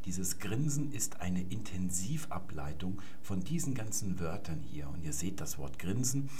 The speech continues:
hat ja heute eine ganz andere Bedeutung. Also die Traurigkeit ist auf keinen Fall der Kern dieser Wortgruppe hier. Und das sehen wir auch an einer anderen Ableitung.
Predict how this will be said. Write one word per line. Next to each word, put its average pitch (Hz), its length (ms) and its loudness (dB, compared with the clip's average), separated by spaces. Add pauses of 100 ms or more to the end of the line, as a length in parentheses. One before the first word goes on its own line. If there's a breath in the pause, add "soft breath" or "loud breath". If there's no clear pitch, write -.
(200 loud breath)
hat - 200 0
ja 98 100 2
heute 98 220 0
eine 82 160 0
ganz 85 340 0
andere 113 280 0
Bedeutung. 69 500 -2 (720 loud breath)
Also 85 240 0
die 82 140 0
Traurigkeit 98 640 0
ist 92 120 0
auf - 160 0
keinen 104 320 0
Fall 90 280 0
der 80 120 2
Kern 101 380 0
dieser 76 340 0
Wortgruppe 82 540 0
hier. 95 360 0 (360 loud breath)
Und 95 220 0
das - 160 0
sehen 101 220 0
wir - 140 0
auch 98 160 -2
an 92 120 0
einer 82 260 0
anderen 120 300 0
Ableitung. - 560 -2